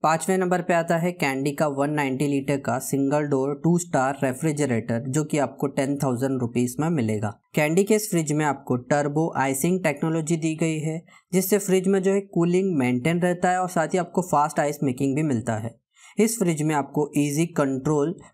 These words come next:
टेम्परेचर नॉब मिलता है जिससे आप सीजन के हिसाब से जो है टेम्परेचर को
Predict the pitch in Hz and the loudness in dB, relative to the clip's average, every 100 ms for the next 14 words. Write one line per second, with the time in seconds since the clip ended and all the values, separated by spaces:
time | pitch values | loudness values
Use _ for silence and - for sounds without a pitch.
0 | - 143 143 147 170 165 139 135 156 151 | -2 0 0 0 0 2 2 2 2 -2
1 | 143 160 156 170 - _ 180 190 214 214 | 0 -2 -2 -10 -12 _ -2 2 2 2
2 | - 143 175 175 180 160 165 160 175 165 | 0 2 2 2 0 2 0 0 -2 0
3 | 165 175 151 123 120 131 139 131 | -2 -2 -2 0 0 0 -2 -2